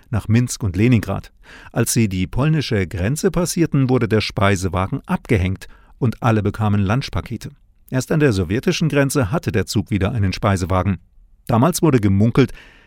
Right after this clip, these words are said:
dass die Polen hungerten und deswegen der Zug mit Speisewagen auf der Fahrt durch Polen nicht sicher gewesen wäre. Die Frau weiß aber bis heute nicht, ob das tatsächlich so war.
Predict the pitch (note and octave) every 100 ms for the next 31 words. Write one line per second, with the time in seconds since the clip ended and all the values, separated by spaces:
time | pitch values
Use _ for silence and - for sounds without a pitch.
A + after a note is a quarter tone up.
0 | - A2+ - G2+ - - A#2 A2+ C3 C3
1 | _ F#3+ F3 G#2 - - E2+ - _ -
2 | G#2+ C3 - G#2 F#2 F2 - C3+ - G2
3 | - - A2+ B2+ A#2 G2+ F#2+ G2 - -
4 | _ A#2 - A#2+ F#2+ F2 G2 - - F#2+
5 | F2 E2+ A2+ - B2 A#2+ - F2+ E2+ E2+
6 | E2 D#2+ F2 - - - - - - -
7 | _ - - G#2 G2+ G2 - G2 F2 -
8 | - F3 G#2+ G#2 G2+ F#2+ - - - A2
9 | - - G#2+ - A2 A#2+ - - G#2 -
10 | G#2 G2